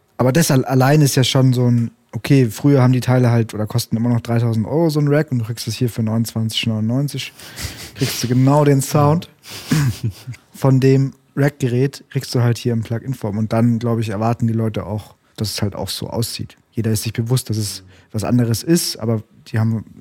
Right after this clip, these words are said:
irgendwie Impulsantworten da gemessen in diesen alten Geräten, haben die impl-, implementiert in die.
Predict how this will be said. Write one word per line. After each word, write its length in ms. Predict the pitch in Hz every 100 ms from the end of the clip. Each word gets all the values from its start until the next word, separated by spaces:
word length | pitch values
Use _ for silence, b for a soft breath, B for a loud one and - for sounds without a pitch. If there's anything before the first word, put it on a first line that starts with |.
| -
irgendwie 280 | 123 113 110
Impulsantworten 960 | 113 - 127 117 117 120 120 117 110
da 120 | 113 113
gemessen 420 | 113 117 - 113
in 120 | 107
diesen 340 | 110 110 113 B B B _
alten 280 | 120 117 120
Geräten, 420 | 110 120 120 110
haben 140 | 110
die 160 | 110 107
impl-, 240 | 113 110 -
implementiert 680 | 123 107 110 107 - 127 117
in 120 | 110
die. 240 | 110 113